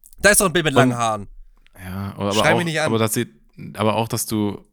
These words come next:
Speaker 2: da hast du auch so eine Jack Daniels Dose in der Hand. Das finde ich, finde
Speaker 1: Was
Speaker 2: ich
Speaker 1: denn?
Speaker 2: jetzt schwierig.
Speaker 1: Warum?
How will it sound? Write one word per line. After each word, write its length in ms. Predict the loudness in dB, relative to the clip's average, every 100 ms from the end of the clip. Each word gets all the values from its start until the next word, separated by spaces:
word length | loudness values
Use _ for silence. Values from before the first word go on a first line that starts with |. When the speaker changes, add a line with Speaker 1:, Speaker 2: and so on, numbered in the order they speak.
| _ -10
Speaker 2:
da 160 | -2 0
hast 140 | 0
du 60 | -2
auch 100 | -2
so 120 | -4
eine 120 | -4 -4
Jack 280 | -6 -4 -2
Daniels 580 | 0 0 -2 -2 -4
Dose 380 | -2 -2 -2 -2
in 120 | -4
der 160 | -2 -2
Hand. 320 | -2 -4 -6 -12 _ _ _ _ _ _
Das 280 | -6 -4 -4
finde 380 | -4 -4 -2 -2
ich, 260 | -4 -8 -18 _ _
finde 280 | -6 -2 0
Speaker 1:
Was 40 |
Speaker 2:
ich 60 | 0
Speaker 1:
denn? 80 | -2
Speaker 2:
jetzt 200 | -6 -8
schwierig. 840 | -12 -14 _ -6 -4 -2 -4 -8 -8
Speaker 1:
Warum? 380 | -2 0 -2